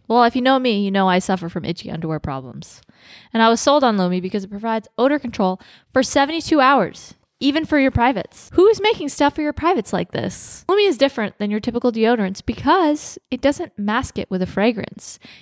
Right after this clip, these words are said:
It's powered by mandelic acid to stop the odor before it starts. Not only is it free of aluminum, like Sarah mentioned, but it's also baking soda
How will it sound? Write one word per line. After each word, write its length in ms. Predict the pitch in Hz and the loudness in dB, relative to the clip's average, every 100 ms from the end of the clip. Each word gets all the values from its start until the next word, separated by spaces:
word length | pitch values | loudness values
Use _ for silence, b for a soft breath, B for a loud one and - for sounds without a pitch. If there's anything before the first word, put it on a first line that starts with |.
| B | B
It's 180 | 226 - | -4 -4
powered 380 | - 240 285 233 | 0 4 4 4
by 160 | 208 | 2
mandelic 720 | 190 190 190 - 185 226 294 - | 2 0 0 2 2 4 2 0
acid 600 | 233 262 277 - 156 165 - - | 2 2 2 0 -2 -2 -12 -8
to 140 | 220 | -6
stop 440 | 202 - 214 247 - | -6 -2 -2 -2 -6
the 140 | 247 | -2
odor 340 | 214 247 214 190 | 2 2 2 0
before 480 | 190 - - 208 214 | -4 -6 0 2 2
it 160 | 220 | 0
starts. 920 | - - - 202 190 - - - - - B B B 202 | -2 -6 2 2 2 -4 -14 -18 -20 -20 B B B -2
Not 120 | 208 | 2
only 300 | 208 226 240 | 2 2 2
is 120 | 233 | 2
it 120 | 196 - | 0 -2
free 240 | 214 208 | 2 2
of 80 | 185 | 4
aluminum, 480 | 175 185 254 220 185 | 4 4 4 2 0
like 160 | 175 | -4
Sarah 240 | - 160 147 | -4 -6 -2
mentioned, 460 | 190 262 220 214 b b b b - | -2 0 0 -2 b b b b -4
but 100 | 269 | -2
it's 140 | 277 | 0
also 300 | - 277 349 311 | 0 0 0 2
baking 440 | 202 240 - 277 | 2 2 0 -6
soda 340 | - 240 254 | 0 0 2